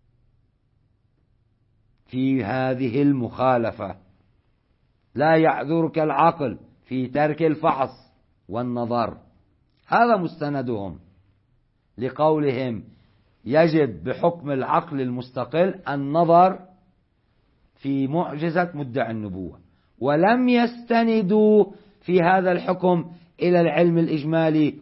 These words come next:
وكون الشك من المكلف به، مع أنه من موارده. كيف هو من موارده؟ نقول:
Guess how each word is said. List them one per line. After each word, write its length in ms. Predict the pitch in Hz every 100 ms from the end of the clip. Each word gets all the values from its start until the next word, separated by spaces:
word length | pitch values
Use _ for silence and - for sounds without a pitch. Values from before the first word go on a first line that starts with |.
| -
وكون 340 | 135 165 165
الشك 300 | 151 160 -
من 80 | 147
المكلف 500 | 143 143 151 143 135
به، 300 | 110 143 139 _ _ _ _ _ _ _ _
مع 240 | 120 131
أنه 260 | 170 175 143
من 160 | 156 143
موارده. 580 | 131 123 104 87 78 - _ _ _ _ _ _ -
كيف 260 | 190 196
هو 140 | 180 170
من 120 | 156
موارده؟ 640 | 151 147 143 135 127 127 - _ _ _ _ _ _ _ _ _ _ _ _ _ _ _ -
نقول: 600 | 110 - 143 156 170